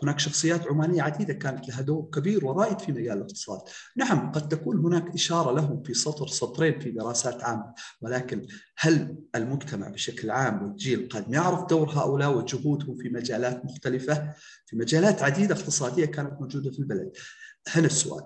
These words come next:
هناك أشخاص أثروا وأثروا في مجال التعليم. هل هؤلاء الأشخاص يعرفون الآن على مستوى، يعني، لما أقول محمد علي أبو ذينة، كم واحد في المجتمع العماني يعرف دوره؟ نعم، هو موجود في الكتب، سطر هنا وسطر هناك،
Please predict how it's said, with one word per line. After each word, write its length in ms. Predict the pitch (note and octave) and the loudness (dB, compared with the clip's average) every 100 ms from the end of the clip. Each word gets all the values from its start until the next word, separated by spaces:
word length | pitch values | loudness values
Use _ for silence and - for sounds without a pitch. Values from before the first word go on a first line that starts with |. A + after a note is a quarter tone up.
| C3 | 0
هناك 300 | C#3+ C#3+ - | 2 2 -2
أشخاص 580 | - - - E3 - - | -4 -2 2 2 2 2
أثروا 480 | F#3+ - B2+ - - | 0 2 0 0 -2
وأثروا 480 | B2+ G3 - G#3 D#3+ | 0 0 2 4 4
في 100 | - | 2
مجال 340 | A#2 G2+ A2+ | -4 -4 -4
التعليم. 560 | F2+ - G2 G2+ F#2+ - - - - | -4 -2 0 0 -2 -4 -14 -18 -8
هل 220 | - G#3 F3 | 2 6 8
هؤلاء 500 | E3 D#3+ D#3+ F#3 - | 8 8 6 4 2
الأشخاص 520 | - - D3 B2 - - - - - | -2 -2 0 0 -2 -8 -20 -14 4
يعرفون 680 | D#3+ D#3+ D3 D3 G#3 G3 C3 | 6 8 6 4 2 2 2
الآن 640 | C3+ - D#3+ D3 A2+ - | -2 0 4 4 4 0
على 200 | B2 A#2+ | -2 0
مستوى، 440 | A#2+ D3+ - B2+ A2+ | 2 2 2 2 2
يعني، 180 | C#3+ E3 | 6 6
لما 120 | F3 | 6
أقول 220 | E3 F#3 D#3+ D3+ | 6 6 4 -2
محمد 400 | - E3+ E3 D3 | -2 0 0 0
علي 140 | C#3 | -2
أبو 160 | C3 A2+ | -2 -2
ذينة، 320 | G#2+ G2 G2+ - _ _ _ _ - | -4 -4 -6 -14 _ _ _ _ 2
كم 180 | F3 F3 | 4 6
واحد 280 | F#3 F3+ F3+ | 6 4 -2
في 60 | |
المجتمع 380 | D3 D3+ D3+ C#3 | -2 -2 -2 -2
العماني 300 | C3 C#3 C3+ | 0 2 2
يعرف 280 | A#2 A2+ - | 2 0 -4
دوره؟ 200 | A#2 C3+ | -2 4
نعم، 240 | G3 F#3+ D3 B2+ | 6 6 4 2
هو 160 | D#3 D3+ | 2 4
موجود 480 | D3+ D#3+ D3+ A#3+ B3+ | 4 4 4 2 0
في 120 | - | -4
الكتب، 420 | D3+ - F3+ C#3 | -6 -2 -2 -2
سطر 360 | - F3 - C3+ | -4 -4 -4 -4
هنا 220 | C#3+ C#3+ | 0 2
وسطر 440 | C3 - C#3 - A#2+ | 2 0 -4 -6 -10
هناك، 400 | B2+ C3+ A#2 | -4 -2 -2